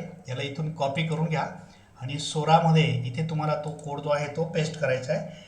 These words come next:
कदाचित हा कोड वर्क करणार नाही सुरुवातीला. जॉईन न्यू सोरावर क्लिक केल्यानंतर तो इनव्हॅलिड म्हणेल. तुम्ही इनव्हॅलिड म्हटल्यानंतर परत बॅक जा आणि इथे तुम्ही डोंट वर्क याला पुन्हा क्लिक करा. परत एक नवीन कोड जनरेट होईल,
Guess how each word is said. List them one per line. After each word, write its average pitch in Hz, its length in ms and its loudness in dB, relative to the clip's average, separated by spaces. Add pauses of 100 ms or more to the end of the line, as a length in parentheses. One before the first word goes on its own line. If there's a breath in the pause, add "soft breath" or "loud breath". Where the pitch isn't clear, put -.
(440 loud breath)
कदाचित 180 420 2
हा 175 120 0
कोड 185 240 0
वर्क 180 240 4
करणार 180 340 2
नाही 165 280 2
सुरुवातीला. 135 520 0 (280)
जॉईन 147 300 0
न्यू 156 180 2
सोरावर 143 420 4
क्लिक 139 320 -8
केल्यानंतर 139 600 -2
तो 139 80 -6
इनव्हॅलिड 147 380 -2
म्हणेल. 123 480 0 (300 loud breath)
तुम्ही 147 400 -4
इनव्हॅलिड 151 360 0
म्हटल्यानंतर 135 460 -2
परत 165 560 2
बॅक 151 240 2
जा 151 200 0 (580 loud breath)
आणि 135 140 -8
इथे 156 260 -2
तुम्ही 160 460 4 (100)
डोंट 170 300 6
वर्क 160 360 4
याला 160 160 4
पुन्हा 180 300 -2
क्लिक 165 220 -2
करा. 139 180 2 (480 loud breath)
परत 160 200 2
एक - 120 -6
नवीन 160 300 4
कोड 165 180 0
जनरेट 160 360 6
होईल, - 300 -4